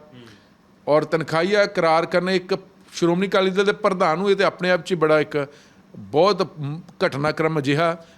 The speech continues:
ਜਿਹੜਾ ਆਉਣ ਵਾਲੇ ਸਮੇਂ ਦੇ ਵਿੱਚ ਇਤਿਹਾਸ ਲਿਖੇ ਜਾਣਗੇ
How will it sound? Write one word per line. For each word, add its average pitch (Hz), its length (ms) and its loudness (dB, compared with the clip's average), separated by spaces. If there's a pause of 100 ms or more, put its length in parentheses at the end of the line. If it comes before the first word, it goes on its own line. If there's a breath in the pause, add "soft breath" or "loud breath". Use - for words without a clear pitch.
(140 loud breath)
ਜਿਹੜਾ 160 220 2
ਆਉਣ 151 180 2
ਵਾਲੇ 151 200 2
ਸਮੇਂ 147 300 -4
ਦੇ 151 80 -4
ਵਿੱਚ 147 180 -4
ਇਤਿਹਾਸ 143 460 0
ਲਿਖੇ 131 300 -4
ਜਾਣਗੇ 123 420 -4